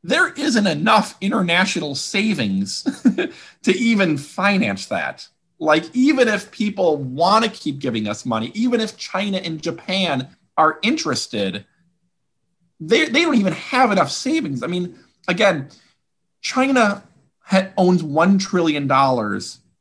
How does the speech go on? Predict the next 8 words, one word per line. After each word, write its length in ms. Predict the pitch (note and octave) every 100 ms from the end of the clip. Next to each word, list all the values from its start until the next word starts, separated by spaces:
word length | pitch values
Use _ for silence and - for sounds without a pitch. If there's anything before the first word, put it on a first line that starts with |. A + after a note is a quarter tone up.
| -
of 680 | B2 A#2+ A#2 A2+ A2+ A2+ - _ -
our 140 | B2
borrowing 680 | B2+ B2 A2 G2+ E2+ F2+ F#2+ -
or 140 | B2
of, 300 | B2 A#2+ A#2+ C3
of 100 | B2
our 160 | A#2
debt. 340 | G#2 G#2 -